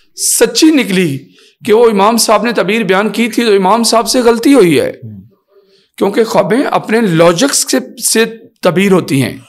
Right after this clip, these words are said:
Speaker 1: लॉजिक से।
Speaker 2: बिल्कुल, सेम ख्वाब मैंने देखा, दूसरे ने, तीसरे ने, तीनों की तबीर अलग हो सकती है।
Speaker 1: एक तो वो है ना,
Speaker 2: जी, जी।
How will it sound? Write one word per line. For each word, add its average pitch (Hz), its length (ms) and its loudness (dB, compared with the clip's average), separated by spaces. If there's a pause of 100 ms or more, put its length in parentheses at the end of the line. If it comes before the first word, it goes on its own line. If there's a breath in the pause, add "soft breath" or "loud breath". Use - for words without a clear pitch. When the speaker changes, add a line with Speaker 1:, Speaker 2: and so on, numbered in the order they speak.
Speaker 1:
लॉजिक 180 340 2
से। 139 120 -2
Speaker 2:
बिल्कुल, 170 180 -4
सेम 190 340 -2
ख्वाब 185 300 -2
मैंने 170 200 -2
देखा, 170 320 -4
दूसरे 170 500 -8
ने, 170 100 -10
तीसरे 165 280 -8
ने, 185 60 -8
तीनों 185 260 -10
की 196 80 -8
तबीर 180 260 -4
अलग 175 200 0
हो 170 100 -6
सकती 151 340 -10
है। 185 80 2
Speaker 1:
एक 208 120 -2
तो 226 80 0
वो 247 200 2
है 202 80 0
ना, 185 320 -4
Speaker 2:
जी, 120 160 -14
जी। - 200 -20